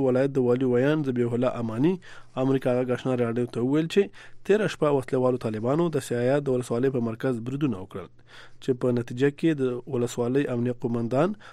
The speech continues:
او د هغه شپږ سرتیري ووژل شو او نور ټپیان شو. د سیمې اوسیدونکي ویلي دي چې طالبانو ځینې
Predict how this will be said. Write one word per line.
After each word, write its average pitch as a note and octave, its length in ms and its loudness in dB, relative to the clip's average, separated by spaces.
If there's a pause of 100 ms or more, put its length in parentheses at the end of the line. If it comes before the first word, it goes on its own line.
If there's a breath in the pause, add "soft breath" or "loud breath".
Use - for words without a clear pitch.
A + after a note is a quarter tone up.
(160 loud breath)
او A#2+ 140 -4
د A#2 120 0
هغه C3 200 -2
شپږ - 300 -6
سرتیري A2+ 540 -4
ووژل G2+ 400 -6
شو F#2 120 -10 (640 soft breath)
او A#2 100 0 (220)
نور C3 160 2
ټپیان A#2 340 -4
شو. - 180 -10 (220)
د B2 140 -14
سیمې D3+ 240 0
اوسیدونکي C3+ 500 0
ویلي C#3+ 160 4
دي E3+ 180 0
چې - 140 -4
طالبانو B2 480 0
ځینې B2 160 -4